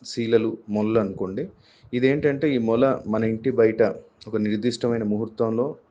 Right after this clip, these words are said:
స్థాపన చేయటం ద్వారా శని, శని ప్రభావం అంటే ఏడున్నర నాట శని, అర్ధాష్టమ శని, శని మహాదశ ఉన్నా, లేదా మీ జాతకంలో శని బలం లేకపోయినా, అలాగే పంచమ, అష్టమ రాహు,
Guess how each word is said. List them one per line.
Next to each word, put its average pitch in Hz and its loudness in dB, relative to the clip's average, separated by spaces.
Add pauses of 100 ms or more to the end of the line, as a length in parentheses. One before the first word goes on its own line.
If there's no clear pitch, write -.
స్థాపన 113 0
చేయటం 107 -2
ద్వారా 104 -2 (480)
శని, 127 0 (480)
శని 120 0
ప్రభావం 120 2
అంటే 107 -2
ఏడున్నర 113 -2
నాట 110 -4
శని, 110 -4
అర్ధాష్టమ 107 -6
శని, 107 -8
శని 104 -6
మహాదశ 101 -4
ఉన్నా, 104 -4 (420)
లేదా 107 6
మీ 107 0
జాతకంలో 101 0
శని 104 -4
బలం 101 0
లేకపోయినా, 101 -2 (320)
అలాగే 113 2
పంచమ, 113 -2
అష్టమ 107 -4
రాహు, 104 -2